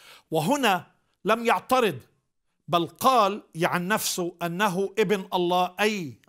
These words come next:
الله، لدرجة قالوا: "ما حاجة لنا"، إنه يجدف، وحكموا عليه طبعًا في الصلب.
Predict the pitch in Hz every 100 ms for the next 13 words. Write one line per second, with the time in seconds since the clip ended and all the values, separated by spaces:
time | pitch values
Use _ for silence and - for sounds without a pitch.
0 | _ 196 180 170 202 233 - _ _ -
1 | 185 247 247 185 165 185 - 226 180 180
2 | 196 _ _ 175 202 - 190 190 165 -
3 | 156 170 190 202 _ _ _ - 185 175
4 | 147 170 165 - _ _ 170 165 185 202
5 | 185 220 - - - 208 208 190 170 147
6 | 175 175 165 143 143 156 147 _ _ _
7 | _ - - 175 160 - - - 151